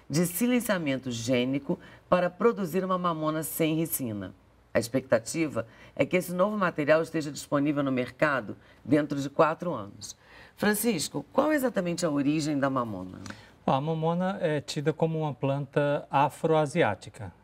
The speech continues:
Speaker 2: Ela, ela, a, o centro de diversidade da mamona tá aí, está aí entre o norte da África
Speaker 1: Uhum.
Speaker 2: e se estende até, é, a Índia.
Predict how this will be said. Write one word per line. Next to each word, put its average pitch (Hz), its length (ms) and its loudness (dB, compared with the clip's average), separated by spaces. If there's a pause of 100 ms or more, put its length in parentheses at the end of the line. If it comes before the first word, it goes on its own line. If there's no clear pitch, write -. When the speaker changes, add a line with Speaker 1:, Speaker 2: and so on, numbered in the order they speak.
Speaker 2:
Ela, 120 220 -4
ela, 123 380 -4 (460)
a, 123 240 -2
o 135 80 -4
centro 165 380 2
de 135 120 -4
diversidade 131 600 -2
da 131 80 0
mamona 131 640 -4
tá 135 120 4
aí, 131 580 -4 (240)
está - 220 -2
aí 139 220 0
entre 139 200 -4
o - 20 -2
norte 151 340 2
da 143 120 4
África 180 600 0 (160)
Speaker 1:
Uhum. 131 180 -2
Speaker 2:
e 127 40 -4
se 165 140 -2
estende 151 500 0
até, 156 560 0 (420)
é, 139 140 0
a 143 160 2
Índia. 110 500 -2